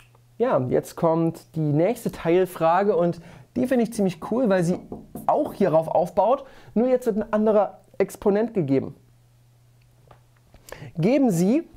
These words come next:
eins durch z in trigonometrischer Form an. Wow, okay. Also, <clears throat> also z Quadrat sollte in kartesischer Form sein. Darum bin ich auch in kartesischer Form geblieben, weil hoch zwei, das geht schnell auszumultiplizieren.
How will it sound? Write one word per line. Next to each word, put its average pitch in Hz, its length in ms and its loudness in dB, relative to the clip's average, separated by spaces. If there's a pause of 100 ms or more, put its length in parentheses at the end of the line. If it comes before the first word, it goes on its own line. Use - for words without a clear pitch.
(1600)
eins 277 400 -2
durch 202 320 -2
z 247 400 -2 (480)
in 208 400 2 (240)
trigonometrischer 214 920 0
Form 135 380 0
an. 113 180 -6 (1200)
Wow, 139 280 2
okay. 143 320 0 (240)
Also, 180 540 0 (380)
<clears throat> - 420 -18
also 165 180 0
z 175 260 -4
Quadrat 208 440 -2
sollte 202 200 0
in 196 120 -4
kartesischer 156 580 -2
Form 123 280 -6
sein. 120 180 -6
Darum 180 340 0
bin 160 300 -2
ich 196 140 0
auch 165 100 -2
in 165 80 -2
kartesischer 156 500 -2
Form 151 220 0
geblieben, 160 320 0
weil 139 120 0
hoch 139 120 -6
zwei, 147 260 0
das 143 160 -8
geht 147 220 -6
schnell 143 160 -4
auszumultiplizieren. - 800 -6